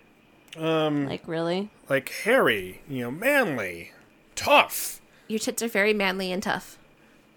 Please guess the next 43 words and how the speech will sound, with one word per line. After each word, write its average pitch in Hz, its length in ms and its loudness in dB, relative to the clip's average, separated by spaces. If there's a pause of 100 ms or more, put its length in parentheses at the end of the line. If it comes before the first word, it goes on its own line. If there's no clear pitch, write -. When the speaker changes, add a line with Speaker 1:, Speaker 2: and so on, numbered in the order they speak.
(200)
Speaker 2:
Sure. 165 400 -6 (920)
Speaker 1:
Yeah, 131 160 4 (220)
Courtney's, 139 360 2
like, 127 140 4
not 127 140 2
even 123 160 -2
looking. 120 280 -4
She's, 123 200 -8
like, 120 160 -2
looking 127 240 -2
at, 127 140 -4
like, 113 260 -6
you 233 60 2
know. 262 60 10
Speaker 3:
Um, 277 220 8
of 311 140 -2
course 302 180 0
she's 427 220 2
not 359 120 -2
looking. 285 300 -4
You 294 160 -4
are 277 140 -2
my 240 120 -2
property. 240 600 -4 (640)
Speaker 1:
Oh 185 80 2
my 208 160 4
God, 151 420 -2
Courtney! 196 600 2 (540)
I - 60 -20
can't 247 300 0
believe 202 420 2
that. 113 300 0
Look 262 160 2
at 262 60 2
all 165 120 4
that 123 160 0
fruit. - 760 2 (680)
She's 123 240 -2
over 131 160 4
there 123 140 4
playing 113 320 -2
Candy 104 340 -6
Crush. - 680 -10